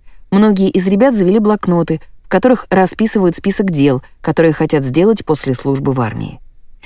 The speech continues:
И я думаю, что многим в дальнейшем это очень пригодится.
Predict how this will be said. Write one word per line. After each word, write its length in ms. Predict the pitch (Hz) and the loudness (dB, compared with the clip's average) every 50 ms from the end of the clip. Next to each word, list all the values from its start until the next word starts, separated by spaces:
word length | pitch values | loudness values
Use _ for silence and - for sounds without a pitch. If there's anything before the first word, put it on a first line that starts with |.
| - - - - | -20 -20 -8 -2
И 80 | - 202 | 0 2
я 160 | 196 220 214 | 4 4 4
думаю, 320 | 202 208 233 220 208 202 | 4 4 4 4 4 2
что 180 | 190 - - 202 | 0 0 0 0
многим 420 | 196 196 214 254 285 233 196 170 | 2 4 4 4 4 4 2 2
в 60 | 156 147 | 2 2
дальнейшем 520 | 160 147 156 185 233 254 233 - 220 - | 0 0 2 2 2 2 2 0 -2 -2
это 180 | - 185 - 190 | -2 -2 -4 -4
очень 380 | - - 190 196 - - 175 160 | 0 0 0 0 0 -2 -2 -2
пригодится. 640 | 180 - 175 160 151 143 117 - - - - - | -2 -2 -2 -2 -2 -4 -6 -6 -8 -12 -12 -12